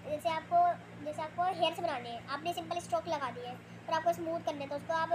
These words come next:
स्मूथ से करेंगे, आप इस ब्लेंडिंग स्टम्प को ऐसे र-, रब करोगे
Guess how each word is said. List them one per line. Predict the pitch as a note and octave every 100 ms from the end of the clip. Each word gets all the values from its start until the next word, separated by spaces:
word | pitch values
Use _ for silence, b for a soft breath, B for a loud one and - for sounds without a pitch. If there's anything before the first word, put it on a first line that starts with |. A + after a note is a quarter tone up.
| E4+
स्मूथ | D#4 D#4+ D#4+ -
से | -
करेंगे, | D#4+ D#4 E4
आप | F4 - D4 F4
इस | E4+
ब्लेंडिंग | D4 D4 D4 D#4
स्टम्प | D4+ D4+
को | D#4
ऐसे | D#4 E4
र-, | D#4 - - - D4
रब | D4+ -
करोगे | D4 C#4